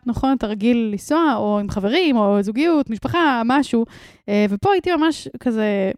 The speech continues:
הרציתי איפה שהרציתי, ואחר כך הייתי ברשות עצמי.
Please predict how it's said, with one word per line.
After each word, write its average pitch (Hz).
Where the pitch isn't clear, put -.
הרציתי 247
איפה 214
שהרציתי, 339
ואחר 233
כך 277
הייתי 220
ברשות 202
עצמי. 190